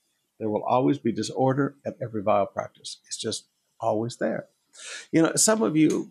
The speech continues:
you know, forgive me, you're department heads or you own, have a small company and you're always having problems with people. You know, sometimes you just gotta get, sometimes you just gotta remove people because there's jealousy there.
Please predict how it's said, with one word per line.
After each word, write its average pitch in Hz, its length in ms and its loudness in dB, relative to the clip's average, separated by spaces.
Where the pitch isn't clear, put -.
you - 120 -4
know, - 80 -2
forgive 143 360 2
me, 120 160 4
you're 117 140 4
department 131 500 0
heads 127 340 2
or 107 60 -2
you 98 200 0
own, 113 180 0
have 117 180 -6
a 127 60 -6
small 113 280 0
company 131 640 0
and 120 220 2
you're 117 160 2
always 147 320 4
having 127 280 2
problems 131 500 0
with 139 120 -4
people. 135 340 0
You 190 120 0
know, - 260 0
sometimes 226 540 -2
you 165 100 0
just 160 180 -4
gotta 139 180 -2
get, 139 220 -2
sometimes 214 540 0
you 151 80 -6
just 165 180 -2
gotta 135 180 0
remove 113 420 -2
people - 340 -14
because 139 300 0
there's 180 160 0
jealousy 247 480 0
there. - 300 -10